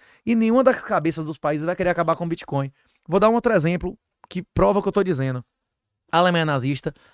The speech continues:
invadiu, inclusive, aliados como a Hungria. A Alemanha nazista poderia invadir a Suíça, tinha um monte de ouro lá, não tinha? A União Soviética invadiu, inclusive, aliados e poderia ter invadido a Suíça e não invadiu. Por quê?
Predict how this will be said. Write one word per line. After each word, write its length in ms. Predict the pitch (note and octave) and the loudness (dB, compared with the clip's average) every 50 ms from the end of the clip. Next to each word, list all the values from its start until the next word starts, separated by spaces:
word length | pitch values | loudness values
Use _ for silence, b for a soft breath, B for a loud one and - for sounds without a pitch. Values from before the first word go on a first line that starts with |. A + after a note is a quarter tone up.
| b b | b b
invadiu, 320 | E3+ F3+ F3 E3+ D3+ F#3 | 0 0 0 0 0 -2
inclusive, 300 | F#3 - F3 D#3 D#3+ F3 | -2 0 0 0 2 2
aliados 340 | F#3 G3 E3+ D3 D#3+ C3+ - | 2 2 2 0 0 0 -4
como 180 | - F3+ G3 G3 | -8 -6 -6 -4
a 40 | F3+ | -4
Hungria. 320 | C#3+ C3 B2+ C#3 C#3 C#3 _ _ _ _ _ _ _ _ _ _ | -4 -2 -4 -4 -6 -8 _ _ _ _ _ _ _ _ _ _
A 60 | - A3+ | -6 -4
Alemanha 220 | A#3 G#3 G3 F#3+ | -2 -2 -2 -2
nazista 340 | F#3 E3 C#3+ D#3+ E3 - F#3+ | -2 -2 -2 -4 -4 -6 -6
poderia 400 | - F#3 G3 F3 D#3+ E3+ F#3 G3+ | -4 -2 0 2 2 2 2 2
invadir 280 | G#3+ G3+ G3+ D#3 D3+ | 0 -4 -4 -4 -4
a 40 | D#3 | -6
Suíça, 320 | C3+ - - - C3+ D#3 C#3+ | -8 -8 -10 -8 -8 -8 -8
tinha 100 | - E3 | -8 -8
um 40 | |
monte 180 | D#3+ F3 - - | -8 -8 -10 -8
de 80 | E3+ E3 | -6 -4
ouro 180 | D3 C#3+ C3+ | -4 -4 -4
lá, 140 | C3 B2+ B2+ | -4 -4 -6
não 100 | C3+ C#3 | -6 -8
tinha? 220 | - - E3 G#3 _ _ _ _ _ _ _ _ _ _ _ _ _ | -10 -10 -14 -14 _ _ _ _ _ _ _ _ _ _ _ _ _
A 200 | - G#3+ A#3 B3 | 2 2 4 4
União 240 | A#3+ A3 G#3 G#3 F#3+ | 4 2 0 -2 -2
Soviética 600 | - F3+ F3 D3 D3+ C#3 C3+ C#3 - - - - - | -4 -4 -2 0 0 0 0 -2 -4 -8 -10 -10 -8
invadiu, 360 | G3+ G3 G3 F3 D3 D3+ F#3 | -6 -2 -2 -2 -2 -2 -4
inclusive, 380 | G3 - F#3+ E3+ D#3+ E3+ F#3+ G#3+ | -6 -4 -2 -2 0 0 0 0
aliados 480 | G#3+ F#3 D3+ C3+ C#3 C#3 D3 C#3 - _ - | 0 2 2 0 0 -2 -4 -10 -14 _ -12
e 80 | A3 | -8
poderia 320 | - G#3 G#3+ F3+ F3+ F3+ F3+ | -2 -2 2 2 4 2 2
ter 80 | F3+ | -2
invadido 300 | F3 D#3+ D#3+ D3+ D#3 D#3+ | -2 -2 0 -2 0 -2
a 20 | D#3 | -4
Suíça 280 | - - D#3 D3 E3+ | -4 -4 -6 -6 -4
e 20 | F#3 | -6
não 60 | G3 | -6
invadiu. 360 | G3 F#3 F3+ D3 C3+ C#3 D3+ | -6 -4 -4 -4 -4 -4 -6
Por 180 | - - - - | -8 -10 -12 -10
quê? 220 | - C#3 C#3+ D#3 | -8 -8 -10 -10